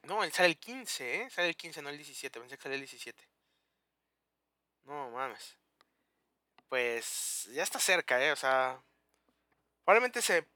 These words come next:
pue-, esta película pueda su-, pueda superar muchas otras de, de Marvel. Estábamos hablando que, que tal vez podía se-, superar <laughs> a, a Infinity, Infinity War, pero nah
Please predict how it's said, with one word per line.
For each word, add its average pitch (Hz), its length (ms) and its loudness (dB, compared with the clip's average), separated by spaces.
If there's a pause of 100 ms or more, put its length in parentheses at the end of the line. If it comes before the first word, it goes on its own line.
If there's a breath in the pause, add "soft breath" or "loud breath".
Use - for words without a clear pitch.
(140)
pue-, 190 220 -4
esta 226 200 2
película 220 300 4
pueda 190 280 4
su-, - 180 0
pueda 240 240 6
superar 165 760 8 (340)
muchas 165 400 -2
otras 160 320 2
de, 135 260 -6
de 127 320 -14
Marvel. 147 520 0 (2750)
Estábamos 180 400 2
hablando 165 580 -2 (280)
que, 151 400 4
que 143 80 2
tal 143 160 0
vez 160 120 -4
podía 139 240 -6
se-, 147 200 -4
superar - 340 0
<laughs> - 1080 6
a, 120 260 10
a 127 60 4
Infinity, 131 760 -10
Infinity 143 420 -12
War, 123 340 -2
pero 117 280 -8
nah 113 240 -10